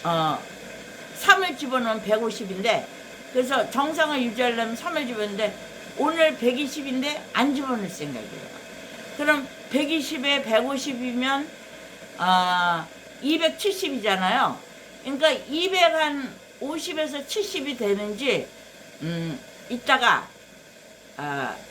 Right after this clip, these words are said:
재볼 생각이에요. 만약 그게 이백칠십이 정상으로 됐다면, 아니, 그렇게 됐다면 정상인데,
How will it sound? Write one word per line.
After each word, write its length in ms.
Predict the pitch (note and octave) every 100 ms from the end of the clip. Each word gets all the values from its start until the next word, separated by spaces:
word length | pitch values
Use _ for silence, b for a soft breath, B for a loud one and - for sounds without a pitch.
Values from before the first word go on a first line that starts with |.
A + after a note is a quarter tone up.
| - - -
재볼 380 | - D4 D4 C4+
생각이에요. 580 | B3+ G3 E3+ C3 A2 -
만약 380 | - C#4+ D#4+ D#4+
그게 180 | C4 C4+
이백칠십이 880 | A3 A#3+ B3 B3 F4 D4+ C#4+ B3 G3
정상으로 540 | F#3+ A#3 B3 A3 G#3
됐다면, 600 | F3 - F3 F3 B3+ D#3+ - - - - - - - - - - - - - - - - - - - -
아니, 320 | D4 C4 C#3+ - - - - - -
그렇게 300 | - F#4+ G4
됐다면 480 | C#4 C#4 E4 D4+ D4+
정상인데, 800 | A#3+ B3+ C#4+ C4 A#3 B3+ -